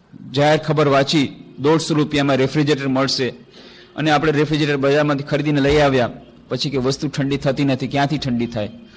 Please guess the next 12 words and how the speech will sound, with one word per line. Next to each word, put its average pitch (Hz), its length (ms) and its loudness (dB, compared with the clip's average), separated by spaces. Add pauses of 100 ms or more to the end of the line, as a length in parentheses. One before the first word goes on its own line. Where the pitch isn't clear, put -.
(200)
દોઢસો 147 320 2
રૂપિયામાં 156 340 -2
તો 160 80 0
ડબલું 175 340 0
મળે, 147 200 2 (180)
રેફ્રિજરેટર 135 580 0
તો 131 100 -2
મળે 143 240 2
નહીં. 143 180 0 (720)
અને 139 160 -2
પછી 143 320 -2
કહે 185 140 0